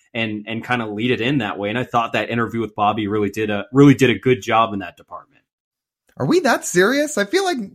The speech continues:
Speaker 2: not all the time we're that serious. I mean, we do have a Russell Wilson ump of the week and speak your mind segments that aren't that serious.
Speaker 1: I don't, I feel like it's serious when you're talking about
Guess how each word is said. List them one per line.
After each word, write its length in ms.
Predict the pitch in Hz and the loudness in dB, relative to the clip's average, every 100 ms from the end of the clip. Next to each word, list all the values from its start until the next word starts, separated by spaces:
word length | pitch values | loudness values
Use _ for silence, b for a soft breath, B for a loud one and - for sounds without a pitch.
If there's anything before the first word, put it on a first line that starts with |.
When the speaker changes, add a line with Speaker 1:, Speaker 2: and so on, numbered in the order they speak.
| 185 | -12
Speaker 2:
not 320 | 202 226 226 | -2 -2 0
all 160 | 226 | -2
the 120 | 214 202 | -2 0
time 280 | 220 208 | 0 2
we're 120 | 180 180 | 2 4
that 200 | 185 175 | 4 2
serious. 360 | 208 190 123 | 0 0 0
I 20 | |
mean, 140 | 131 147 | -2 -2
we 80 | 165 | 0
do 140 | 214 | 0
have 100 | 185 | 0
a 60 | 143 | 2
Russell 420 | 151 170 170 156 | 4 2 2 -2
Wilson 360 | 160 160 156 143 | 0 -2 -4 -2
ump 180 | 151 151 | -2 0
of 60 | |
the 80 | 131 | 0
week 320 | 123 151 151 | 2 0 0
and 180 | 143 123 | -2 -4
speak 320 | - - 160 | -6 -8 -8
your 140 | 143 131 | -4 -2
mind 300 | 127 156 143 | 0 0 -2
segments 440 | 117 92 95 92 | -6 -8 -10 -8
that 120 | 110 | -4
aren't 220 | 101 98 90 | -2 -2 -2
that 200 | 90 - | -4 -4
serious. 580 | 104 87 87 107 - - _ _ _ | -4 -2 0 -2 -4 -16 _ _ _
Speaker 1:
I 100 | 240 | -4
don't, 140 | 262 196 | 0 0
I 80 | |
feel 220 | 196 247 233 | 0 0 0
like 160 | 202 | 0
it's 140 | 143 - | -2 -2
serious 560 | - 156 175 143 - | 0 2 4 4 2
when 140 | 127 117 | -2 -2
you're 120 | 107 | -2
talking 420 | 135 127 123 120 | -2 -2 -2 -6
about 240 | 110 98 | -4 -6